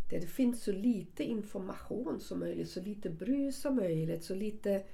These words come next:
påverkan som möjligt. Det är som en vi-, en helig viloplats i mig. Ehm, det är min spontana tanke på stillhet.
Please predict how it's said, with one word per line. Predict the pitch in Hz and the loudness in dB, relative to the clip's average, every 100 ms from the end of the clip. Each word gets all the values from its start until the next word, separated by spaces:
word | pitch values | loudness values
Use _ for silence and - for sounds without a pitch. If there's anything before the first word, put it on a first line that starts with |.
| - - - | -12 -12 0
påverkan | 254 240 202 269 311 - 214 | 4 4 4 0 0 0 -2
som | 196 165 | 0 0
möjligt. | 160 160 156 156 156 | 2 2 0 -2 -4
Det | 202 | -4
är | |
som | 208 220 | -2 0
en | 202 196 | 0 2
vi-, | 247 233 202 196 - | 4 4 2 0 0
en | 196 | -2
helig | 202 240 226 196 196 190 | -2 0 2 2 0 0
viloplats | 202 196 190 - 254 - - - | 0 0 -2 0 0 2 0 0
i | - | -2
mig. | 160 - 160 - - - - - - - | -4 -6 -6 -6 -8 -8 -10 -10 -8 -4
Ehm, | 175 160 160 - - 160 - | -2 0 -2 -4 -6 -6 -2
det | 202 | 0
är | |
min | 180 160 | 0 -2
spontana | - 160 165 180 185 233 | -6 -6 -6 -6 -6 -6
tanke | - - 156 | -8 -10 -12
på | 247 - - - | -12 -8 -6 -8
stillhet. | - - 165 156 165 175 - - - | -10 -8 -4 -4 -4 -6 -8 -10 -12